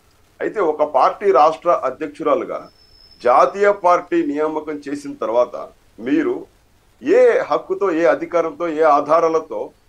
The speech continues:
ఈ రకంగా వేరే పార్టీకి అవసరాలు, వేరే పార్టీ యొక్క ఇంట్రెస్ట్ని, వాళ్ళ యొక్క ప్రయోజనాలు కాపాడడం కోసం పనిచేసి చెప్పడం ఏదైతే ఉందో అది దిగజారుడు మాటలు.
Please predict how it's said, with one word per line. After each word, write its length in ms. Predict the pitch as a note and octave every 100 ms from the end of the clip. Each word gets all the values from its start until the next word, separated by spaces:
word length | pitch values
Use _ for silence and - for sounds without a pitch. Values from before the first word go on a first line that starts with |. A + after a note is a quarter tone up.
| _ _ C#3
ఈ 60 |
రకంగా 380 | D3 D#3+ F#3 F#3+
వేరే 340 | E3+ D3+ F3
పార్టీకి 760 | F#3 E3 E3 - D#3+ D3+ D3+ C#3+
అవసరాలు, 480 | - C3+ D#3+ D3+ D3
వేరే 220 | C3+ C#3
పార్టీ 340 | D#3 D3+ D3 C#3+
యొక్క 160 | C#3
ఇంట్రెస్ట్ని, 600 | C#3 B2+ B2+ C#3+ - C#3+ C3+
వాళ్ళ 200 | B2+ B2+
యొక్క 160 | B2+
ప్రయోజనాలు 600 | - A#2 A#2+ C#3 C3 C3
కాపాడడం 500 | C3 B2 B2 B2 A#2
కోసం 340 | A2+ A2+ A2+ G#2
పనిచేసి 320 | A2 A#2 A#2 G#2 G2+
చెప్పడం 260 | G2 C#3+
ఏదైతే 220 | A2+ F#2+
ఉందో 220 | E2+ A2 D#3+ _ _ -
అది 180 | - F#3+
దిగజారుడు 600 | - B2 C3 E3+ G3 D3
మాటలు. 300 | F#2 E2